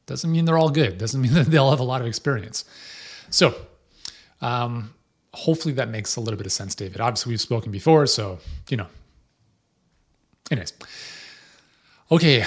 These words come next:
uh, Delin is asking, "Teach me to better articulate my offerings in a way that's not so technical, yet very relatable." All right, so this is a good question. This is a, this is a good example of a very, uh, specific question.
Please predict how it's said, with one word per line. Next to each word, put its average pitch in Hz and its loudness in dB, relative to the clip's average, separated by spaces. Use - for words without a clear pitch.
uh, 143 4
Delin 143 4
is 160 2
asking, 147 2
"Teach - 0
me 170 2
to 147 -2
better 151 -2
articulate 147 -2
my - -8
offerings 170 -2
in 147 -6
a 113 -4
way 120 -2
that's 113 -6
not 120 -4
so 160 0
technical, 127 -4
yet 113 -6
very 110 -6
relatable." 101 -10
All 131 2
right, 110 -4
so - -8
this 151 -2
is 269 -2
a 370 0
good 269 -4
question. 143 0
This 143 2
is 208 -4
a, 226 -2
this 175 -2
is 196 -2
a 202 -2
good 175 0
example 143 -4
of 117 -6
a - -10
very, 123 0
uh, 110 -10
specific 165 -4
question. - -6